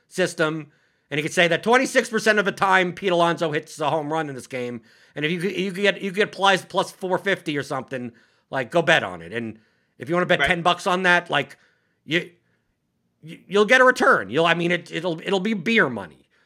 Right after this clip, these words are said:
Speaker 1: But, like,
Speaker 2: Right.
Speaker 1: you're not gonna be able to go and bet five thousand dollars on that bet. You, you, you're just, it's, it, if you get it down once, you ain't getting it down twice. Like, it, it, it, it ain't gonna happen on those types of markets. And then
Speaker 2: Right.
Speaker 1: number two, from a content perspective, like,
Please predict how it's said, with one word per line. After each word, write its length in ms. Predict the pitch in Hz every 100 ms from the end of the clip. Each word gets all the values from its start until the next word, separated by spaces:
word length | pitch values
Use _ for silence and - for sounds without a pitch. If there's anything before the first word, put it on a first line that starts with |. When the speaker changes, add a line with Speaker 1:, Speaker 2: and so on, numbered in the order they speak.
| _ -
Speaker 1:
But, 120 | 170
like, 140 | 170
Speaker 2:
Right. 60 | 151
Speaker 1:
you're 80 | 202
not 160 | 226
gonna 120 | 202
be 140 | 220 226
able 160 | 196
to 80 | 196
go 280 | 151 185 170
and 100 | 165
bet 180 | 165 160
five 200 | 170 147
thousand 320 | 160 143 139
dollars 300 | 139 131 113
on 80 | 117
that 180 | 107 -
bet. 140 | -
You, 100 | 151
you, 240 | 156 156 143 - -
you're 140 | - 175
just, 240 | 170 - -
it's, 220 | 165 - _ _ -
it, 200 | 185 - _
if 160 | - 180
you 80 | 202
get 260 | 147 247
it 120 | 277
down 300 | 240 233 240
once, 360 | 220 247 285 -
you 140 | 185
ain't 140 | 220 262
getting 260 | 254 254
it 100 | 247
down 240 | 240 247 226
twice. 400 | 233 247 147 135
Like, 160 | 165
it, 100 | 170 165
it, 140 | 170
it, 200 | 170 185 170
it 100 | 165
ain't 200 | 196 202
gonna 180 | 185
happen 340 | 170 180 165 147
on 100 | 139
those 200 | 147 143
types 260 | 135 131
of 80 | 131
markets. 480 | 127 143 208 214 - _ _ - -
And 160 | 208
then 100 | 208
Speaker 2:
Right. 160 | 208 214
Speaker 1:
number 160 | 226 196
two, 420 | - 269 247 135
from 200 | 170 165
a 40 |
content 640 | - - 220 220 220 180
perspective, 720 | 175 151 - 180 - 101 _ _ _ _ _ _ -
like, 220 | 147